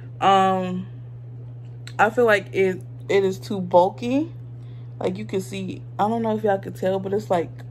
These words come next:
right here, like, the micro links and stuff. Um, so stop biting on that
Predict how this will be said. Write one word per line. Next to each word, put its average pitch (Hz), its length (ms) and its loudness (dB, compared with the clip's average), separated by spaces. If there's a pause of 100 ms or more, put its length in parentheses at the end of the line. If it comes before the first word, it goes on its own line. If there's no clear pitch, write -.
(240)
right 175 220 -4
here, 185 600 -4 (400)
like, 175 180 2
the 180 100 2
micro 185 380 4
links 208 220 -4
and 208 80 -4
stuff. 208 280 0 (440)
Um, 190 340 4
so 185 500 4 (460)
stop 311 420 4
biting 277 320 8
on 277 180 4
that 262 260 6